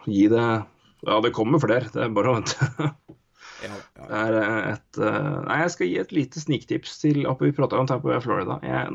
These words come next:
Speaker 1: med, eh, med en meget p-, p-, prominent mann tilbake, så er jeg spent på hva Buffalo Sabres gjør neste ti femten kampene.
Speaker 2: Ja,
Speaker 1: Det,
Speaker 2: eh, det
Speaker 1: det
Speaker 2: har
Speaker 1: er
Speaker 2: jo
Speaker 1: rett og slett,
Speaker 2: så
Speaker 1: rett og slett er litt spennende.
Speaker 2: Jack Eichel, eh, har vært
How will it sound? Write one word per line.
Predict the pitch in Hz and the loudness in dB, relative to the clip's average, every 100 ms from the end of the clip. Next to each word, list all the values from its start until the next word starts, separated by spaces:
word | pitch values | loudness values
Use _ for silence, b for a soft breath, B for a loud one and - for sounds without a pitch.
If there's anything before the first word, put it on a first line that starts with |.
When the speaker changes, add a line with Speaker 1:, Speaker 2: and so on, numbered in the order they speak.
| 123 - | -6 -4
Speaker 1:
med, | 135 127 143 151 147 | 0 2 4 4 4
eh, | 131 135 131 | 4 2 0
med | 117 131 135 | 0 0 2
en | 143 139 | 2 2
meget | 139 110 107 120 - | 0 0 0 -2 -10
p-, | - | -16
p-, | 147 - - - 131 - - _ | -16 -12 -12 -12 -14 -18 -20 _
prominent | - 139 143 135 135 123 | -2 2 4 2 0 0
mann | 110 127 | -2 0
tilbake, | 139 117 104 - | 0 0 0 -8
så | 165 - | -8 -4
er | 147 | -4
jeg | |
spent | 147 131 123 | -2 -6 -2
på | 127 | 0
hva | 127 | 2
Buffalo | 113 123 120 | 0 2 0
Sabres | 113 185 101 107 | 2 -2 -2 -6
gjør | 110 | -6
neste | 117 - - | -6 -6 -6
ti | 104 | -4
femten | 101 98 - | -6 -8 -6
kampene. | 104 - 143 - _ _ _ _ _ _ _ _ _ _ _ _ _ _ _ - | -4 -6 -10 -14 _ _ _ _ _ _ _ _ _ _ _ _ _ _ _ -6
Speaker 2:
Ja, | 139 | -2
Speaker 1:
Det, | 151 | 0
Speaker 2:
eh, | 123 | 0
det | 135 135 | 0 -2
Speaker 1:
det | 131 | 2
Speaker 2:
har | 127 | 2
Speaker 1:
er | 123 | 2
Speaker 2:
jo | 123 | 0
Speaker 1:
rett | |
og | - | -2
slett, | - 135 - | -8 -10 -6
Speaker 2:
så | 113 131 | 0 0
Speaker 1:
rett | 135 | 0
og | 143 | -4
slett | 139 135 | -6 -4
er | 113 | -4
litt | 120 | -2
spennende. | 120 82 - - _ _ - | -4 -4 -8 -14 _ _ -10
Speaker 2:
Jack | 131 120 | -8 -4
Eichel, | 113 107 127 123 123 | -4 -4 -8 -8 -6
eh, | 123 123 | -6 -4
har | 120 113 113 113 | -4 -6 -6 -8
vært | 110 - - | -10 -12 -14